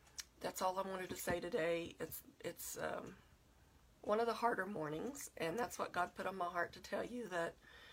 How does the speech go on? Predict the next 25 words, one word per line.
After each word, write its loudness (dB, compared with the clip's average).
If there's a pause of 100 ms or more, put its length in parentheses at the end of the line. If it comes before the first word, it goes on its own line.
(880)
you -4
still 4
have -2
talents. 0 (440)
You're -4 (100)
lonely, 2 (160)
you're -4
grieving, -2
you -6
miss -2
your 0
spouse 4
or 4
your 0
loved 0
one 2 (100)
terribly. 0 (360)
You -8
feel 2
like 4
you -6 (180)
can't -2
go 0
on. 2 (500)
You -4